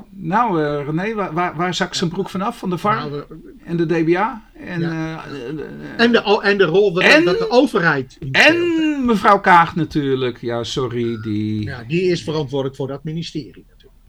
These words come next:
Speaker 2: hè?
Speaker 1: Ja.
Speaker 2: Ja, die
Speaker 1: maar die, die heeft het ook gezegd natuurlijk, toch? We
Speaker 2: Ja,
Speaker 1: kunnen
Speaker 2: die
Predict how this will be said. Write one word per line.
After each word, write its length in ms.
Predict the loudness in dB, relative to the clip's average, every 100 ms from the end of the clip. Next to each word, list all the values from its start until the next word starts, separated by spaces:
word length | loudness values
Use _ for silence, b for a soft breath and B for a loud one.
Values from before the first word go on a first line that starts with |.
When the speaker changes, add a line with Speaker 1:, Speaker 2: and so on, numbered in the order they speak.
| _
Speaker 2:
hè? 80 | -2
Speaker 1:
Ja. 280 | 2 2 B B B B -20
Speaker 2:
Ja, 120 | -20 -20
die 100 | -6
Speaker 1:
maar 320 | 2 4 4
die, 180 | 4 0
die 160 | 2 2
heeft 180 | 2 -2
het 140 | -6
ook 140 | -8
gezegd 420 | -8 -2 -2 -2 -10
natuurlijk, 540 | -8 -4 -4 -6 -10
toch? 260 | -8 -8 -10
We 60 |
Speaker 2:
Ja, 60 | 0
Speaker 1:
kunnen 200 | 2
Speaker 2:
die 60 | 2